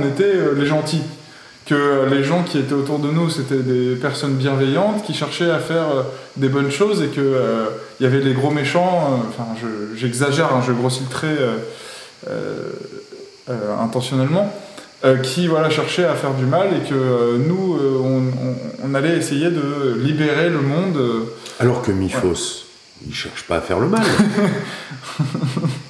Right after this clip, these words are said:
Speaker 1: Je
Speaker 2: Vous
Speaker 1: sais
Speaker 2: êtes pas ses ennemis.
Speaker 1: C'est pas ça ce que je dis. Mais, euh, mais en tout cas, ce qui est intéressant, c'est que d'un coup, je me suis posé la question de, bah oui, mais en fait, euh, on n'a jamais remis en question,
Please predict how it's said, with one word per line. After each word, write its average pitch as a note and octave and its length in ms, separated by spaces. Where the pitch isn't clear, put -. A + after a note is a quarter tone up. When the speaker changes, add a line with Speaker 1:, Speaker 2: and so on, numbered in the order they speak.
Speaker 1:
Je B2+ 60
Speaker 2:
Vous G#2+ 140
Speaker 1:
sais F3+ 100
Speaker 2:
êtes - 140
pas E3+ 100
ses D3 260
ennemis. G#3+ 180
Speaker 1:
C'est A#3+ 180
pas B3 120
ça G3 200
ce F3 120
que D3+ 100
je C3+ 80
dis. C3 200
Mais, C#3+ 320
euh, C#3 300
mais D3 60
en D3+ 100
tout D3+ 100
cas, A#3 140
ce A3+ 100
qui - 80
est F3+ 40
intéressant, D3+ 480
c'est F3+ 160
que - 140
d'un C3 180
coup, E3+ 180
je F3 60
me D#3 80
suis - 140
posé D3 200
la D#3 80
question C3+ 340
de, D3+ 120
bah A2+ 200
oui, F#3 100
mais A#2+ 160
en A2+ 100
fait, F3 280
euh, G#2+ 280
on C#3 100
n'a C3+ 140
jamais D#3+ 280
remis E3+ 380
en D3+ 100
question, D3 460